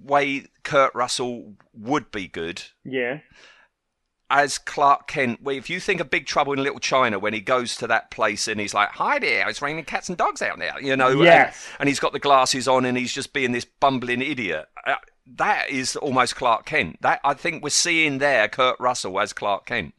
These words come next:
Speaker 1: That's how he would have played it, I think.
Speaker 2: Yes, you're absolutely right, but I think he would have been, had a hard time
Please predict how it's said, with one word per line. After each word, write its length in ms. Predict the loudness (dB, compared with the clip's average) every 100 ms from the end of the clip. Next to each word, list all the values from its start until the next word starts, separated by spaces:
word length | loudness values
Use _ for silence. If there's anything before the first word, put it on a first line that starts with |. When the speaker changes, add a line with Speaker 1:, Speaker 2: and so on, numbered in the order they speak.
| -20 -2
Speaker 1:
That's 180 | 0 4
how 160 | 4 4
he 80 |
would 140 | 2 -4
have 80 | -4
played 280 | -4 -4
it, 80 | -6 -10
I 40 |
think. 320 | -8 -10 -10 -12
Speaker 2:
Yes, 840 | -10 -4 6 10 10 8 -4 -20 -4
you're 200 | 2 4
absolutely 380 | 4 2 -2 0
right, 220 | 2 2
but 100 | 0
I 80 | -4
think 180 | -4 -2
he 80 |
would 120 | -2 0
have 60 |
been, 120 | 0
had 140 | 0 0
a 60 |
hard 220 | 0 -2 -2
time 420 | -4 -4 -6